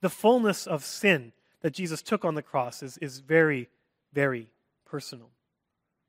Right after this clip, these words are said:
He didn't just take the sin of the world. He took your sin. He took your shame. He took your brokenness on the cross.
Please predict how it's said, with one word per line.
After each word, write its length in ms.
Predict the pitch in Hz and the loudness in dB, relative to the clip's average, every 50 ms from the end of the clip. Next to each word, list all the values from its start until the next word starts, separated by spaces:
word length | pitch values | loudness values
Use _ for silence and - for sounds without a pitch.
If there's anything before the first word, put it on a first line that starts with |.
| _ _ _ _ _ _ _ _ _ _ _ _ _ _ _ _ _ _ _ _ _ _ _ _ _ _ _ | _ _ _ _ _ _ _ _ _ _ _ _ _ _ _ _ _ _ _ _ _ _ _ _ _ _ _
He 120 | _ 175 190 | _ -6 -4
didn't 180 | 254 247 247 | -2 -2 -2
just 160 | 214 185 - | -4 -6 -2
take 180 | - 196 180 - | -2 -2 -2 -2
the 60 | - | -6
sin 420 | 147 - - 185 170 160 156 139 - _ _ _ _ _ _ _ _ _ _ _ _ | -14 -8 -4 -4 -2 -2 -4 -8 -12 _ _ _ _ _ _ _ _ _ _ _ _
of 100 | 131 131 | -16 -12
the 80 | 135 131 | -12 -12
world. 480 | 123 131 143 143 135 123 120 120 - _ _ _ _ _ _ _ _ _ _ _ _ _ _ _ _ _ _ _ _ _ _ _ _ _ _ _ _ _ _ _ _ _ | -8 -4 -2 -2 -2 -2 -4 -8 -14 _ _ _ _ _ _ _ _ _ _ _ _ _ _ _ _ _ _ _ _ _ _ _ _ _ _ _ _ _ _ _ _ _
He 60 | 160 | -12
took 180 | - 185 156 143 | -10 -10 -10 -6
your 260 | 147 147 151 202 214 | -2 -2 0 0 -2
sin. 260 | - - - - _ _ _ _ _ _ _ _ _ _ _ _ _ _ _ _ _ _ _ _ _ _ _ _ _ | -4 -8 -14 -20 _ _ _ _ _ _ _ _ _ _ _ _ _ _ _ _ _ _ _ _ _ _ _ _ _
He 80 | - | -10
took 180 | 160 - 175 143 | -6 -6 -6 -2
your 220 | 156 156 180 247 | 0 0 0 0
shame. 260 | 254 - - - 139 - _ _ _ _ _ _ _ _ _ _ _ _ _ _ _ _ _ _ _ _ _ | 0 -4 -8 -12 -12 -14 _ _ _ _ _ _ _ _ _ _ _ _ _ _ _ _ _ _ _ _ _
He 100 | - 196 | -6 -6
took 180 | - - 202 - - - - - | -2 -2 -4 -4 -6 -10 -10 -6
your 400 | 185 170 - 202 208 202 208 196 - _ _ _ _ | -4 -2 2 6 6 6 6 4 0 _ _ _ _
brokenness 920 | - 151 160 175 196 185 - 156 123 113 117 - - - - - - - _ _ _ _ _ _ _ _ _ _ _ _ _ _ _ _ _ _ _ _ _ _ _ | -2 4 6 6 6 6 0 -8 -12 -12 -16 -20 -20 -20 -20 -20 -20 -20 _ _ _ _ _ _ _ _ _ _ _ _ _ _ _ _ _ _ _ _ _ _ _
on 300 | 143 127 123 120 120 120 120 _ _ _ _ _ _ | -10 -8 -8 -8 -10 -12 _ _ _ _ _ _ _
the 60 | - | -20
cross. 640 | - _ - 131 123 - _ - - - - - | -14 _ -12 -12 -12 -16 _ -20 -20 -20 -20 -20